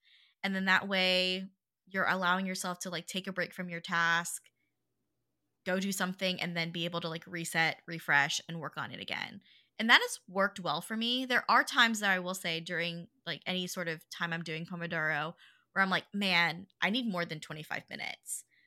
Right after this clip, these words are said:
Um, and so, hey, uh, uh, be flexible with yourself. Like, if twenty-five minutes seems too short of a period of time, bump it up to thirty,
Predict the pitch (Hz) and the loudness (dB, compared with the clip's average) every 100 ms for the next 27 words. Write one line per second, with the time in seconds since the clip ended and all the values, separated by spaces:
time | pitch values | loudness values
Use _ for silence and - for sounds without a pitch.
0 | _ _ - 185 175 - 190 190 190 180 | _ _ 4 6 6 0 -4 2 4 4
1 | 170 175 - _ - 214 - - 190 _ | 2 -2 -10 _ -8 -2 -2 -2 -10 _
2 | _ _ _ 156 - - - - 254 285 | _ _ _ -2 0 -2 -4 -8 -4 -2
3 | - 277 196 - - - - - - 175 | -4 -6 -10 -8 -10 -6 -6 -8 -2 -2
4 | 170 180 - 202 226 240 196 175 180 - | -2 -4 -6 -6 -2 -2 -2 -4 -4 -6
5 | - 180 175 175 180 185 - - _ _ | -8 -6 -6 -6 -6 -6 -8 -12 _ _
6 | _ _ - 196 - 175 165 175 - 175 | _ _ -6 -2 -2 -2 -2 -4 -2 -6
7 | 165 165 - - 175 175 170 156 147 165 | -4 -10 -10 -6 -2 -2 -4 -6 -4 -2
8 | 208 262 294 _ _ _ _ _ _ _ | -2 -4 -8 _ _ _ _ _ _ _
9 | _ 185 202 220 220 226 196 226 233 - | _ -4 -2 -2 -6 -6 -4 -2 -4 -10
10 | - - | -16 -18